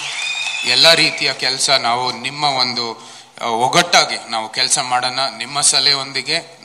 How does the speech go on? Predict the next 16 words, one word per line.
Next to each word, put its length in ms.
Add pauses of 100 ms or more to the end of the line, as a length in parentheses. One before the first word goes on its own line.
ನಮ್ಮ 220
ಪ್ರಧಾನಮಂತ್ರಿ 680
ಅವರ 220
ಸೇತುವೆಯಾಗಿ 680
ಇಲ್ಲಿ 160
ಕೆಲ್ಸ 300
ಮಾಡೋಣ 400
ಅಂತ 220
ಮುಂದುವರಿಯೋ 560
ಉದ್ದೇ-, 340
ಅದೇ 180
ನನ್ನ 240
ಉದ್ದೇಶ 420
ಆಗಿದೆ. 640 (3250)
ಹಿಂದಿನ 340
ಕಾಲದಲ್ಲಿ, 640